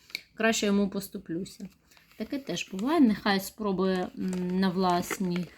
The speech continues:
як то ска-, сказати, власний досвід отримає. Все, я показала цей чудовий бурштин. Він просто,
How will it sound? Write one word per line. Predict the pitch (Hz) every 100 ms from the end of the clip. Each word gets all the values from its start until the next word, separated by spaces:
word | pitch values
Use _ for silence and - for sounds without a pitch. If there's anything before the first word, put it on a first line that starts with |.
| - - - _ _ _ - - - _ -
як | 180
то | - -
ска-, | - 277 -
сказати, | - - 180 190 190 196 190 170 _ _ _ _ _ _ - _ _ _ - -
власний | 185 196 190 190 190
досвід | 226 330 339 -
отримає. | 226 214 214 208 214 220 - _ _ _ -
Все, | - 180
я | 170
показала | 180 - 196 190 180 175 - - - - _ _ _
цей | - 214
чудовий | - 170 190 185 170
бурштин. | 180 - - 180 180 165
Він | 190 180
просто, | - 185 196 196 185 - - 170